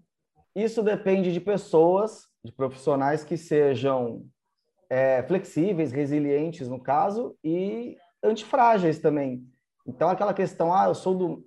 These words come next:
não tô falando que o profissional de marketing tem que saber, sei lá, programar de um dia pra noite. Não é esse o ponto.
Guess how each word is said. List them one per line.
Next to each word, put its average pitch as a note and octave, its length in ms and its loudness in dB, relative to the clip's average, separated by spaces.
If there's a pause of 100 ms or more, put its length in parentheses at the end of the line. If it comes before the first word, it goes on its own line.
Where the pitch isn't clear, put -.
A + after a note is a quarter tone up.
não C#3 140 -6
tô E3 80 -2
falando G#3 220 -6
que - 60 -18
o - 20 -10
profissional D#3 320 -4
de C3 100 -2
marketing C3+ 460 -2
tem D#3 100 -4
que D3+ 60 -12
saber, C3 240 -4
sei D3+ 120 -6
lá, C3 80 0
programar C#3 800 2 (280)
de - 100 -8
um C3+ 100 -4
dia C3+ 160 -6
pra C#3+ 140 -4
noite. C3 400 -6
Não C#3+ 100 2
é E3 140 6
esse D#3+ 140 -2
o - 20 -8
ponto. B2+ 480 -6